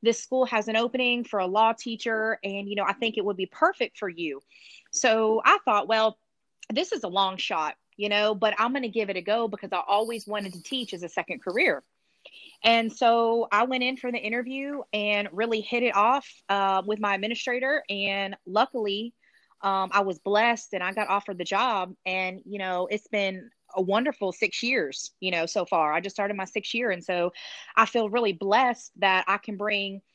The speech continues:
my practical applications of being in the field,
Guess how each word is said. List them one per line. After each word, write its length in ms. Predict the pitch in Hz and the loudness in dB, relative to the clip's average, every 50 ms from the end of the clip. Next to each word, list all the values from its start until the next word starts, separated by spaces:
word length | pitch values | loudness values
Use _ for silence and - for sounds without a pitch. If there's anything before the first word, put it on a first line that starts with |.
| _ _ _ _ _ _ | _ _ _ _ _ _
my 200 | - 214 220 214 | 0 2 2 2
practical 580 | 202 - - 262 269 - - - 240 - 214 202 | 2 0 0 0 0 0 -2 -8 -6 -4 -4 -2
applications 1000 | - 190 190 - 190 180 - 180 170 165 - - 180 165 165 160 170 160 - - _ _ _ _ | -2 -4 -4 -6 -12 -6 -2 -2 -2 -2 -4 -8 -10 -10 -12 -12 -14 -16 -18 -20 _ _ _ _
of 200 | 208 196 175 156 | 0 0 2 -2
being 300 | - 240 254 262 262 233 | -2 -2 0 0 0 0
in 80 | 202 175 | -2 -4
the 60 | 170 | -6
field, 480 | - - - 196 175 165 151 147 151 | -8 -4 -2 -2 0 0 0 -2 -4